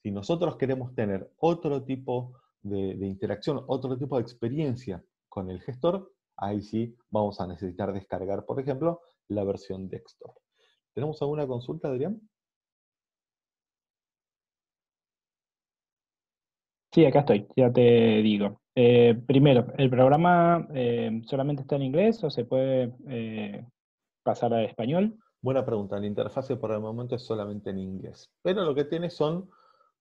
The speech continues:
Speaker 1: las opciones que vemos en todos los otros programas, así que no, no hay mucha diferencia, pero si por el momento está solamente en inglés, se está desarrollando la versión en distintos idiomas.
Speaker 2: Bien, desde la Universidad Nacional del Sur nos consultan que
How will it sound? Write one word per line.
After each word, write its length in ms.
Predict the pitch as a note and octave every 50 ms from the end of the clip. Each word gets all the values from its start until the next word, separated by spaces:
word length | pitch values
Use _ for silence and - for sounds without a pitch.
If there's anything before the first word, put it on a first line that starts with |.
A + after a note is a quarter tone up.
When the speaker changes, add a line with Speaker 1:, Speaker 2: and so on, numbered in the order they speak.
| _ _
Speaker 1:
las 160 | - G2 F#2+
opciones 360 | G#2+ G2 - - A#2+ A#2+ A#2+
que 100 | B2 -
vemos 340 | G#2 G#2 G#2+ A2 G#2 - -
en 280 | G2 F#2 F#2+ F#2 F#2 -
todos 180 | - G#2 G2+
los 160 | G2 G2 - -
otros 240 | - - - F2+
programas, 500 | - - - F#2 F2+ E2+ E2 E2 E2+ - -
así 200 | - - - A#2+
que 160 | A#2 - F#2+ -
no, 340 | - - F2+ - - - A#2 _ _ _ _ _ _ _ _ _ _ _
no 100 | G2 G2
hay 60 | F#2+
mucha 220 | G2+ G2+ - -
diferencia, 440 | F2+ - - G2+ A2 A#2 - B2+ -
pero 160 | - A2 G#2+
si 140 | G#2+ - A2
por 180 | - - G2 G2
el 80 | G2+
momento 320 | G#2 G#2 G#2+ A2+ A#2 A#2+ -
está 180 | - - G2+
solamente 440 | - - A2+ G#2+ G#2+ G#2+ G#2+ G2+ A2
en 80 | G#2+ G#2+
inglés, 360 | A2 A2 A#2 B2 B2+ B2 B2+ -
se 100 | - -
está 220 | - - A2+ G#2+
desarrollando 640 | G2+ F2+ G#2 G2 F#2 F#2 F#2+ - - G2+ G#2 G#2 G2
la 180 | G2 F#2 F#2 F#2
versión 400 | F#2 F2+ F2+ - - G2 F#2+ F#2
en 140 | F2 F2
distintos 440 | F2 F2+ - - F#2+ F#2 - - - -
idiomas. 440 | - G2 - _ _ _ _ _ _ _ _ _ _ _ _ _ _ _
Speaker 2:
Bien, 320 | A2+ A2+ G#2 G2 G2 G#2
desde 220 | A#2 A#2+ A#2 A#2+ A#2
la 80 | A2+
Universidad 380 | A2+ A2 G#2+ A2 A2+ - C3 B2+
Nacional 280 | C3 B2+ C#3 C3 B2+ B2+
del 160 | C3 B2 B2
Sur 300 | B2 - D3 D3 D3 C#3
nos 140 | C#3 B2+ -
consultan 720 | - A2 A2+ A2+ - B2+ B2+ B2+ B2+ C3+ C3 C3 B2+ B2+
que 560 | - A2+ A2+ A#2+ B2 B2 B2+ B2 A#2+ B2 B2